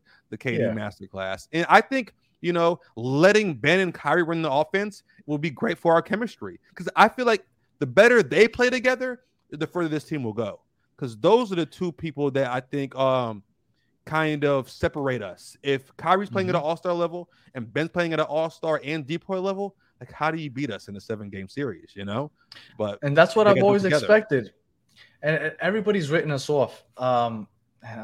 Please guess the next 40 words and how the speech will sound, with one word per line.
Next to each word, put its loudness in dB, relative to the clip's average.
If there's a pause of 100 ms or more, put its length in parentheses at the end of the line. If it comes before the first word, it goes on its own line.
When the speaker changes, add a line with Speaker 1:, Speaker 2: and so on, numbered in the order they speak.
(140)
Speaker 2:
I, -16
I -6
had -4
the -6
clip -6
of, -20
of -10
Kendrick -8
Perkins' -6
dumbass -6 (340)
go 4
ahead 2
and -2
saying 0
that 2
we 0
won't 0
make -4
the -4
playoffs. 2
I -8
forgot -4
to -18
put -4
it -4
up -2
on -6
here. -8 (420)
But 0
he -4
came -6
out -2
and -2
said -4
that 0
we -4
wouldn't -2
make -2
the -8
playoffs. 2